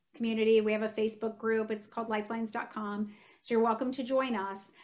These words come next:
But know that there are many others, you know, feeling like you are. It's totally, uh, normal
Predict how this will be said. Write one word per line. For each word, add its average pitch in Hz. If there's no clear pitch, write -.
But 262
know 277
that 226
there 226
are 226
many 226
others, 214
you 220
know, 190
feeling 233
like 226
you 226
are. 208
It's 208
totally, 240
uh, 214
normal 294